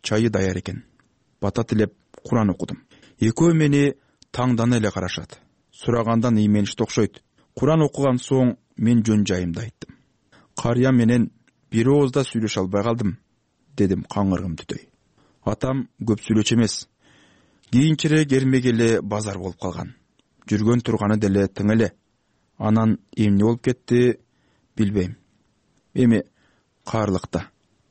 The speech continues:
Акылы тунук бойдон кетти. Сексен тогузда», деп жерге бердик. Айтпадымбы? «Ата, көп деле чечилип сүйлөшчү эмес». Кээде тиги келини менен сырдашып калган болбосо, жылмая келинчегине карап калды.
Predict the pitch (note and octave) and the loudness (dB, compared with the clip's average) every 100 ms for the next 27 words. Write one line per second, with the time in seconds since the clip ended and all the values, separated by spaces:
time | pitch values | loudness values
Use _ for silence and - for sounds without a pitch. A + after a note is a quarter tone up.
0 | _ _ _ G#2+ - B2 C3+ C3 _ _ | _ _ _ -8 -4 0 0 0 _ _
1 | _ - B2+ C#3+ - G2+ F2+ F2 - - | _ 0 2 2 0 0 -2 -6 -12 -20
2 | - _ _ _ _ - A#2 - C#3 A#2 | -20 _ _ _ _ -4 -2 0 0 -2
3 | - A#2+ A#2+ B2 A2+ A2 _ _ _ _ | 0 0 0 0 0 -2 _ _ _ _
4 | - G#2+ F#2 F#2+ G2 - - - _ _ | -6 -4 -2 -4 -8 -12 -20 -20 _ _
5 | _ _ - - D#3+ C#3 F#2 E2 _ _ | _ _ -6 -4 -4 -2 -4 -6 _ _
6 | _ _ - G#2 - G#2 - _ _ - | _ _ -12 -8 -6 -8 -10 _ _ -6
7 | B2+ A#2+ - D3+ C3 A2+ A#2+ - G2 F#2 | -2 -2 0 0 0 -2 -4 -4 -2 -2
8 | - G#2+ A#2+ - - _ _ _ _ _ | 0 2 2 0 -10 _ _ _ _ _
9 | A#2+ B2 C#3 D3+ D#3+ - _ _ _ - | -2 0 2 2 2 0 _ _ _ -4
10 | B2+ D3+ D3 C3 C3 A#2 A#2 - A2+ G#2+ | 0 2 2 2 2 4 2 0 -2 -2
11 | - - G#2+ G2 F#2+ G2 F#2 - G2 F#2+ | -2 -4 -2 0 0 -2 -4 -2 0 0
12 | - _ _ _ A#2+ A#2 G2+ F#2+ F#2+ F#2+ | -4 _ _ _ 0 2 2 2 0 0
13 | F2+ F2 F2 F2 F2+ - E2+ D#2 | 0 -2 -4 -4 -4 -6 -8 -12